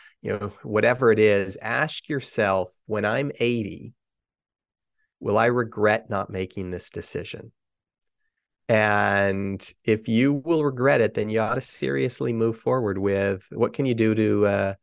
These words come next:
to start that idea. And I, and I will tell you, I've asked myself that a number of times. And one of the, the, one time I remember, um, I had just started dating my wife,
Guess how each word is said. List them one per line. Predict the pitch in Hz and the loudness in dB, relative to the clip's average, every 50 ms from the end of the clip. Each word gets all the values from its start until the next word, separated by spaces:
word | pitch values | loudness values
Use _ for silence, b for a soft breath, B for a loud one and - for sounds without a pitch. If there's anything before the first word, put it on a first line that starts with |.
| _ _ _ _ - | _ _ _ _ -4
to | - 110 | -2 -2
start | - - - - 107 107 107 - | -2 0 2 2 2 2 2 2
that | 104 101 101 - - 104 | 2 2 2 2 0 -2
idea. | 98 98 95 98 104 107 104 80 - - - - _ _ - | -2 -2 -2 0 0 0 0 0 -2 -6 -14 -20 _ _ -2
And | 110 | 0
I, | 110 117 90 | 2 4 4
and | 120 117 | 4 4
I | 117 113 | 4 4
will | 110 110 113 | 4 2 2
tell | - - 147 151 151 | 0 0 0 0 2
you, | 135 117 110 110 107 107 _ b b b b b b b b b b b b | 2 4 4 4 2 0 _ b b b b b b b b b b b b
I've | - 113 120 | 2 4 4
asked | 120 131 135 - - | 4 4 4 2 0
myself | 135 117 - - 123 113 110 - | -2 -2 0 2 0 0 2 2
that | 113 107 110 - | 2 2 0 0
a | 113 107 | -4 -4
number | 104 110 120 120 113 113 107 | -2 -2 -2 0 0 -2 -2
of | 98 - - | -2 -2 -6
times. | - 117 104 92 - 76 - - - - - - - - - - - - | -8 -6 -6 -6 -6 -8 -12 -14 -16 -16 -14 -12 -12 -14 -14 -16 -12 -6
And | 101 98 98 101 101 98 98 95 101 98 98 98 | -4 -2 0 0 0 -2 -2 -4 -4 -6 -4 -2
one | 104 107 110 | 0 0 2
of | 110 104 | 2 2
the, | 107 107 107 - - - - - | 2 2 2 2 0 -4 -8 -10
the, | - - 120 107 - | -12 -14 -14 -14 -12
one | - 107 104 110 120 123 | -8 -2 0 0 2 0
time | 113 127 117 110 107 107 | 0 0 0 2 2 0
I | 104 | 0
remember, | 101 104 101 101 101 104 104 101 104 104 104 101 98 b b b b b b b b b b - | 0 -2 -2 -2 -2 -4 -4 -2 0 0 0 0 -2 b b b b b b b b b b -18
um, | - - - - - - 98 98 98 98 92 85 - | -16 -14 -14 -12 -12 -12 -12 -10 -10 -10 -10 -8 -6
I | 101 98 | -4 -4
had | 98 95 | -4 -2
just | 95 - 127 127 - | 0 0 0 0 0
started | - - 123 120 117 113 113 104 | 2 4 4 4 4 2 2 4
dating | 110 110 113 113 110 110 107 | 4 4 4 4 2 0 -2
my | 104 101 98 98 | 0 0 0 0
wife, | 95 98 104 107 101 95 95 - - - - - | 0 -2 -2 -2 -2 -2 -2 -6 -8 -14 -20 -20